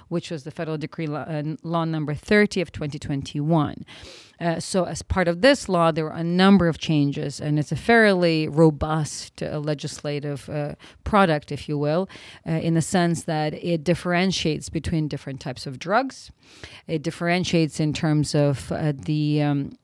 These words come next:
uh, the number of offenses. It differentiates in terms of the su-, the,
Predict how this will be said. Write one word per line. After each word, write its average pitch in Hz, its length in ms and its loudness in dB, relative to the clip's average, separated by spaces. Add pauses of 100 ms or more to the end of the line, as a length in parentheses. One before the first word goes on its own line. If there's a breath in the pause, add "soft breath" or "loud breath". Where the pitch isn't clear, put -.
uh, 147 300 -2
the 143 160 -2
number 160 340 4
of 139 180 -4
offenses. 208 760 2 (400 loud breath)
It 165 160 2
differentiates 170 560 -2
in 156 140 0
terms 156 340 2
of 143 140 2
the 147 80 2
su-, 160 340 -4
the, 156 220 0